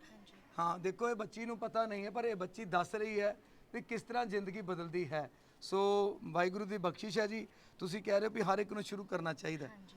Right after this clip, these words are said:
Speaker 2: ਤੇ ਉਹਦੀ ਜ਼ਿੰਦਗੀ 'ਚ ਬਦਲਾਵ ਆਉਣਗੇ ਹੀ ਆਉਣਗੇ।
Speaker 1: ਹਾਂਜੀ।
Speaker 2: ਸੋ ਇਹ ਸਨ ਸਾਡੇ ਕੋਲ ਜਿਹੜੇ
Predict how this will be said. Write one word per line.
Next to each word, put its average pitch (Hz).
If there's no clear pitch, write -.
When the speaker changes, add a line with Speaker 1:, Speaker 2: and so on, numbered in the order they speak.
Speaker 2:
ਤੇ -
ਉਹਦੀ 208
ਜ਼ਿੰਦਗੀ 190
'ਚ 190
ਬਦਲਾਵ 175
ਆਉਣਗੇ 180
ਹੀ 156
ਆਉਣਗੇ। 143
Speaker 1:
ਹਾਂਜੀ। -
Speaker 2:
ਸੋ 214
ਇਹ 226
ਸਨ 214
ਸਾਡੇ 185
ਕੋਲ 202
ਜਿਹੜੇ 190